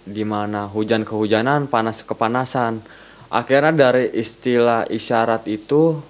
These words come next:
buat saya, buat pelajaran saya untuk merasakan hal itu. Akhirnya saya pun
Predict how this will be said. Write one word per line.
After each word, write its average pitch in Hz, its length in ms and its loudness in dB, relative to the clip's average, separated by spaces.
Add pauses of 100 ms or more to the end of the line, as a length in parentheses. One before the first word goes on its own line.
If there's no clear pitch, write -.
buat 113 260 2
saya, 127 380 2
buat 127 180 2
pelajaran 120 460 2
saya 135 400 2
untuk 113 400 -4 (300)
merasakan 120 560 0
hal 117 160 2
itu. 135 320 0
Akhirnya 120 560 -2
saya 113 320 2
pun 160 320 0